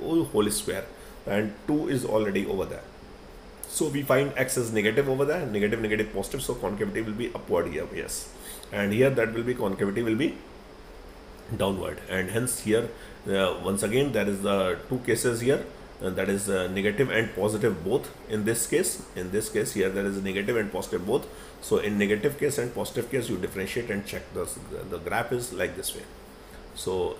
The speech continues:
here the pattern of the graph is like this. Let me see once again. The, no, this one is not the slide. It was,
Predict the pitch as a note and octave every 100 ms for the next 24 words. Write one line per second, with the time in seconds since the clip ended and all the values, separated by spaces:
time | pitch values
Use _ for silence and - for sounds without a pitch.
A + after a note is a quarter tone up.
0 | - G#2+ G#2 G2+ G2 G#2+ G#2+ F#2 F#2 F#2+
1 | G#2 - - F#2 G2+ - - F2 G2+ F#2+
2 | F2+ D#2 G2+ F#2 - D#2+ D#2 G2 - -
3 | - - - - - F2 E2+ D#2+ - -
4 | - - - - - - E2 - - -
5 | G#2+ E2 - F#2+ - - E2+ F#2 C#2+ -
6 | F#2+ F#2 - - - - - - - -
7 | - - - - - - - - - -
8 | - - - C2+ C2+ C#2